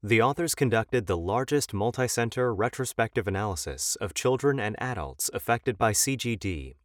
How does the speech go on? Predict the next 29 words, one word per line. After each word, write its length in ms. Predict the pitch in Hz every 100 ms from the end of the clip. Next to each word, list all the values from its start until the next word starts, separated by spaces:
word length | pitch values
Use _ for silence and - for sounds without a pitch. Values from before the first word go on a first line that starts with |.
| -
undergoing 580 | 123 143 127 131 131
allogeneic 720 | 123 113 135 131 123 107 107 -
H 240 | 135 139 131
S 120 | 123
C 180 | - 113
T 300 | - 104 104
between 400 | 92 - 90 80
nineteen 320 | 90 110 123
ninety-three 640 | 110 107 - 98 92 98 - -
and 120 | 131
two 120 | 127
thousand 360 | 143 110 104 104
eighteen. 480 | 101 - 85 67 64 _ _ _ _ _ _
The 120 | 101
study 320 | 123 - 160 185
comprised 640 | 143 123 113 113 117 -
six 300 | - 160 -
hundred 320 | 127 123 131
and 140 | 117 117
thirty-five 480 | 113 127 123 117
children 500 | - 110 104 110 110 113 -
age 300 | 139 156 120
younger 360 | 120 120 127
than 180 | 110 95
eighteen 380 | - 120 - 107
years 560 | 92 85 71 67 - - _
and 140 | 110 101
seventy-seven 640 | 139 135 135 - 95 104
adults. 640 | 113 135 73 67 - -